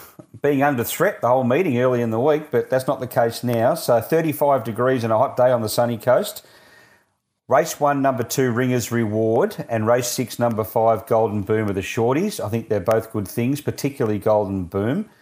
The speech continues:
Uh, he's back from the Gold Coast first up. He'll strip fitter for that. And Ringer's Reward in race one, well, she's just looking for sixteen hundred metres and she gets it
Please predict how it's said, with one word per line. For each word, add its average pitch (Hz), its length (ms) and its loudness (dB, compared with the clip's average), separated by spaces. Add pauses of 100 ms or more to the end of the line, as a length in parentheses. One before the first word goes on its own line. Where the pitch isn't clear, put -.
(360)
Uh, 98 300 0
he's 110 200 -2
back 113 260 0
from 104 280 0
the 104 60 -2
Gold 117 260 2
Coast 113 320 -2
first 110 320 0
up. 156 160 2
He'll 104 140 -2
strip - 260 -6
fitter 120 240 -2
for - 120 -4
that. 139 260 2
And 104 120 -6
Ringer's 127 240 0
Reward 107 360 0
in 104 100 -2
race 107 300 0
one, 107 260 0 (240)
well, - 80 -6
she's 127 220 -2
just 104 180 -4
looking 98 180 -4
for 92 120 -8
sixteen 95 420 -6
hundred 92 300 -4
metres 95 240 -4
and 87 100 -12
she - 120 -10
gets 113 280 -2
it - 180 -4